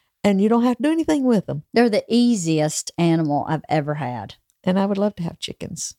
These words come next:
Speaker 2: I loved my chickens. I miss them terribly. I don't think I got bit by the green thumb. I don't have any interest in gardening. But the animal part, I would love to have goats.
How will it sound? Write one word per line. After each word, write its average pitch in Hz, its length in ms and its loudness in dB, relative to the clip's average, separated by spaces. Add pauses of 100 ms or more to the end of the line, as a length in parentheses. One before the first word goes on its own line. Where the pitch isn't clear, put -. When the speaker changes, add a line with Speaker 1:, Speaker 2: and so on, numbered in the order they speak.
(100)
Speaker 2:
I 214 160 4
loved 196 540 2
my 151 160 2
chickens. 139 420 -2
I 196 140 2
miss 208 280 2
them 160 280 -2 (100)
terribly. 160 720 2 (300)
I 240 100 4
don't 320 220 2
think 277 180 0
I 233 100 2
got 220 240 -2
bit 214 220 0
by 185 140 4
the 170 120 -4
green 185 360 0
thumb. 214 540 2
I 185 180 4
don't 196 260 0
have 175 180 0
any 180 280 0
interest 175 320 -2
in 151 120 2
gardening. 180 680 2 (600)
But 185 160 4
the 170 140 0
animal 214 480 4
part, 151 420 0 (760)
I - 40 4
would 185 260 2
love 165 280 4
to 165 80 0
have 143 260 -2
goats. 175 560 2